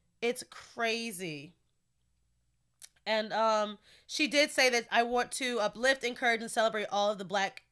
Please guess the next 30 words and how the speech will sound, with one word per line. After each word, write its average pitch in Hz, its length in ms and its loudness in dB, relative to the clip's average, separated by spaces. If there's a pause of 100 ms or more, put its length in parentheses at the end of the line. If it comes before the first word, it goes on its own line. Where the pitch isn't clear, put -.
(240)
beautiful 214 300 -6
Black 190 220 0
queens 240 440 -6
and 208 180 -8
kings 233 300 -6
that 214 120 -6
continue 220 300 -10
to 214 100 -12
inspire 196 380 -2
me, 196 80 -6
inspire 185 400 -4
the 180 100 -8
world." 160 640 -6 (500)
I'm 320 140 4
so 247 240 -2
glad 165 720 -2
that 170 120 -8
she 180 200 -10
has, 156 760 -6 (720)
um, 156 580 -8 (680)
you 180 160 -10
know, 156 340 -6
really 180 280 -6
been 165 160 -8
a 156 40 -6
voice 151 640 -10 (460)
for 156 720 -8 (100)
the 165 120 -10
Black 156 300 -8
community. 147 680 -12